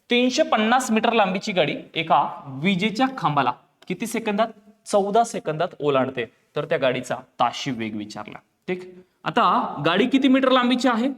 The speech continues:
तर तुम्ही म्हणसाल, "सर, तीनशे पन्नास मीटरची लांबीची गाडी आहे,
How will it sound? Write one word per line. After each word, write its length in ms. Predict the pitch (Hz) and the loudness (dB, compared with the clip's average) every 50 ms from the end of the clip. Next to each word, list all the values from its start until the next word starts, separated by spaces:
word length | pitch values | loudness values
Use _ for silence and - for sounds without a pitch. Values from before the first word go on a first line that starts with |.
| - - | -6 -8
तर 60 | 190 | -4
तुम्ही 220 | 190 220 208 226 | -2 0 2 2
म्हणसाल, 300 | 220 226 226 220 240 226 | 2 2 2 2 0 -2
"सर, 200 | 226 226 240 233 | 0 0 -2 -2
तीनशे 360 | 240 - 196 185 180 180 - 202 | -2 -2 0 0 0 0 -2 -2
पन्नास 440 | 180 185 165 156 160 175 175 - | -2 -2 -2 0 -2 -2 -2 -2
मीटरची 580 | 170 151 - - - 151 139 139 - - 165 147 | -4 -4 -4 -4 -4 -4 -6 -6 -6 -4 -4 -2
लांबीची 340 | 131 123 123 117 - - 147 | -2 -4 -4 -6 -6 -4 -4
गाडी 180 | 147 120 110 | -4 -4 -4
आहे, 120 | 107 - | -6 -10